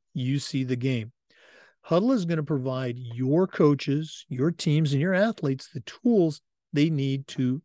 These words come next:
improve and play at the highest level. It's gonna be a professional grade solution for the challenges that you all face. At Hudl, we believe in sports and teams believe in Hudl.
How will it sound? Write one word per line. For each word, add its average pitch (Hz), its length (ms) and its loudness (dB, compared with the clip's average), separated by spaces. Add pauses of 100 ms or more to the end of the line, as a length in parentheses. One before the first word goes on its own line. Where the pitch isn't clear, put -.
(120)
improve 170 560 2
and 139 200 -6
play 147 220 2
at 147 100 2
the 147 120 -6
highest 127 440 -4
level. 135 320 0 (960)
It's - 120 -16
gonna 151 160 2
be 143 180 4
a 135 180 2 (160)
professional 160 680 -2
grade 156 540 0
solution 156 840 -4
for - 80 -8
the 123 100 -2
challenges 143 760 -2
that 127 220 -4
you 156 160 -2
all 143 340 0
face. 127 580 -2 (640)
At 147 120 -4
Hudl, 160 480 2 (200)
we 139 180 6
believe 202 280 4
in 226 80 0
sports 143 500 -2 (320)
and 151 140 -4
teams 135 380 -2
believe 123 340 0
in 123 80 -6
Hudl. 120 280 -6